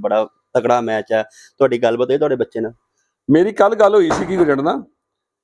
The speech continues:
Speaker 2: ਤੇ ਅਸੀਂ ਤਾਂ ਇਹੀ ਕਹਿ ਰਹੇ ਹਾਂ ਵੀ ਚਲੋ, ਬੜਾ ਵਧੀਆ ਤੁਸੀਂ ਖੇਡ ਰਹੇ ਜੇ, ਤੇ ਬਹੁਤ ਸੋਹਣਾ ਤੁਹਾਡਾ, ਮਤਲਬ ਵੀ ਜਿਹੜਾ, ਮਤਲਬ ਚੱਲ ਰਿਹਾ ਹੈਗਾ, ਤੇ ਤੁਸੀਂ ਤਗੜੇ ਹੋ, ਪੂਰਾ ਹਿੰਦੁਸਤਾਨ ਤੁਹਾਡੇ ਨਾਲ ਆ, ਸਾਰਾ ਦੇਸ਼ ਤੁਹਾਡੀਆਂ ਅਰਦਾਸਾਂ ਕਰਨ ਰਿਹਾ, ਜਿਹੜੇ ਬਾਹਰ ਬੈਠੇ ਆ, ਆਸਟ੍ਰੇਲੀਆ, ਦੂਜੀਆਂ ਕੰਟਰੀਆਂ 'ਚ ਬੈਠੇ, ਉਹ ਵੀ ਇਹਨਾਂ ਦੀਆਂ ਦੁਆਵਾਂ ਮੰਗ ਰਹੇ ਹੈਗੇ।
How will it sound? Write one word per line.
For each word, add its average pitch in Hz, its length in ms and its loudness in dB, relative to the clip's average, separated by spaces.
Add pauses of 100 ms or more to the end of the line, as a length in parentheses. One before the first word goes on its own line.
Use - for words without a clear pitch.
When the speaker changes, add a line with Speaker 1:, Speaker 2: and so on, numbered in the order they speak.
(120)
Speaker 2:
ਤੇ 147 100 4
ਅਸੀਂ 156 140 2
ਤਾਂ 170 80 2
ਇਹੀ 170 100 2
ਕਹਿ 165 220 2
ਰਹੇ 165 140 0
ਹਾਂ 160 80 -2
ਵੀ 185 100 0
ਚਲੋ, 156 380 -2 (100)
ਬੜਾ 127 440 4
ਵਧੀਆ 151 280 2
ਤੁਸੀਂ 170 180 0
ਖੇਡ 131 240 0
ਰਹੇ 127 200 2
ਜੇ, 113 200 -6 (920)
ਤੇ 117 280 2
ਬਹੁਤ 131 340 2
ਸੋਹਣਾ 143 260 0
ਤੁਹਾਡਾ, 117 480 2
ਮਤਲਬ 113 260 -6
ਵੀ 117 100 -4
ਜਿਹੜਾ, 113 320 2 (400)
ਮਤਲਬ 110 140 -4
ਚੱਲ 104 220 0
ਰਿਹਾ 113 180 2
ਹੈਗਾ, 123 240 -2 (640)
ਤੇ 110 80 0
ਤੁਸੀਂ 120 220 0
ਤਗੜੇ 113 340 0
ਹੋ, 117 180 -2
ਪੂਰਾ 127 280 0
ਹਿੰਦੁਸਤਾਨ 104 420 -4
ਤੁਹਾਡੇ 107 180 -2
ਨਾਲ 95 240 0
ਆ, 107 180 0
ਸਾਰਾ 147 420 2
ਦੇਸ਼ 127 400 -2
ਤੁਹਾਡੀਆਂ 113 300 0
ਅਰਦਾਸਾਂ 101 380 -4
ਕਰਨ 101 300 -2
ਰਿਹਾ, 104 220 0
ਜਿਹੜੇ 107 200 -4
ਬਾਹਰ 110 320 0
ਬੈਠੇ 110 380 -2
ਆ, 107 60 4
ਆਸਟ੍ਰੇਲੀਆ, 104 520 -2
ਦੂਜੀਆਂ 98 300 -10
ਕੰਟਰੀਆਂ 104 400 -4
'ਚ 95 40 -8
ਬੈਠੇ, 98 340 0
ਉਹ 104 160 0
ਵੀ 110 120 -2
ਇਹਨਾਂ 104 160 -2
ਦੀਆਂ 104 120 -4
ਦੁਆਵਾਂ 98 260 0
ਮੰਗ 95 240 -2
ਰਹੇ 101 160 2
ਹੈਗੇ। 101 240 -2